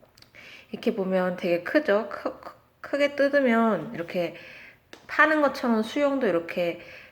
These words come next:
이렇게 자랄 수가 있어서 일부러 크게 뜯었습니다. 크게 뜯었고, 그러니까 확실히 물꽂이 했는데 이 하나보다는 조금 더 볼품이 있죠?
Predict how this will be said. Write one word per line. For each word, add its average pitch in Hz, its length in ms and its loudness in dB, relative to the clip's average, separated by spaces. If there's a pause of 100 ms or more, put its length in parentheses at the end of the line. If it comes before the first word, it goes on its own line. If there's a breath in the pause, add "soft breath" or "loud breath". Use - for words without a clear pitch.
이렇게 175 460 -4
자랄 180 360 0
수가 185 300 -6
있어서 165 420 -8
일부러 220 380 -2
크게 240 300 -6
뜯었습니다. 160 560 -8
크게 220 340 -8
뜯었고, 220 480 -6 (400 loud breath)
그러니까 208 280 0
확실히 240 680 0
물꽂이 226 460 6
했는데 254 420 4
이 175 140 4
하나보다는 220 760 4
조금 220 300 0
더 170 340 0 (1300 loud breath)
볼품이 202 1300 10
있죠? - 420 0